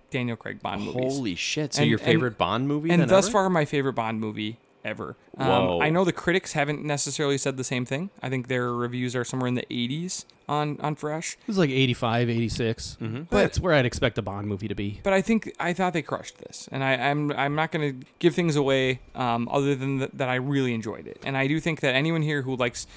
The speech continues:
Speaker 1: Bond and has liked the, the Daniel Craig Bond movies is going to love this. And I believe that after this, I officially am ready to say that my favorite movie series of all time is Harry Potter, and my second favorite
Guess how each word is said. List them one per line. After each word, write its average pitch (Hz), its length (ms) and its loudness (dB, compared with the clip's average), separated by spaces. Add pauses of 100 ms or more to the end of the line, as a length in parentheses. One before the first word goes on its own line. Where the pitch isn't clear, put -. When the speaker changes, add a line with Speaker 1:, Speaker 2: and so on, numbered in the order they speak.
(120)
Speaker 1:
Bond 147 380 0
and 123 100 -2
has 123 160 -2
liked 127 320 -2
the, 117 260 0
the 123 100 -4
Daniel 123 280 0
Craig 120 340 -4
Bond 120 300 -2
movies 117 460 -4 (260)
is 127 160 -2
going 123 200 -2
to 107 60 -10
love 120 320 -2
this. 123 320 0 (360)
And 120 440 0 (160)
I 117 260 -4 (200)
believe 139 880 -4
that 117 360 -4 (220)
after 156 500 0
this, 120 480 -2 (220)
I 131 540 2 (200)
officially 170 540 0
am 160 160 0
ready 139 180 2
to 151 100 -4
say - 340 -6 (120)
that 135 100 0
my 127 140 2
favorite 135 300 0
movie 139 240 -2
series 131 300 -4
of 123 100 -8
all 120 140 0
time 110 340 -8 (280)
is 127 160 -2
Harry 120 220 -2
Potter, - 400 -10 (180)
and 127 160 -2
my 113 140 -2
second 117 440 -6
favorite - 400 -10